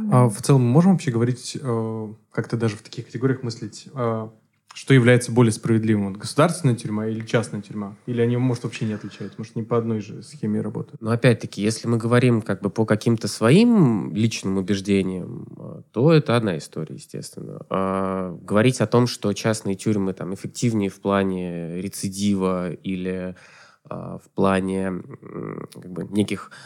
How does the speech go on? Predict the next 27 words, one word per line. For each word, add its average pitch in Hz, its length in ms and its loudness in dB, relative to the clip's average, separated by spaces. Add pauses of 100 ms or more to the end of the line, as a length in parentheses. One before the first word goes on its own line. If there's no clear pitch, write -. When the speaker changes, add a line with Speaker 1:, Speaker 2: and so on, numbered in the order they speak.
(140)
Speaker 2:
а, 92 140 -2
критериев 113 560 2
содержания 104 680 2
людей 98 300 2
под 101 200 2
стражей, 175 580 4 (480)
а, 95 420 0 (140)
то 165 280 6
они, 110 640 4 (120)
получается, 104 480 0
что 95 560 -2
чуть 117 220 -6
более 104 380 2
эффективны 92 640 -6
в 92 560 -4
вот 90 160 -6
этих - 180 -8
вот - 100 -10
всяких - 320 -10
формальных 175 440 2
критериях, - 540 -4
да, 151 180 -2
то - 80 -10
есть - 120 -14
там - 100 -6
наличие, 95 500 0 (120)
э, - 320 -10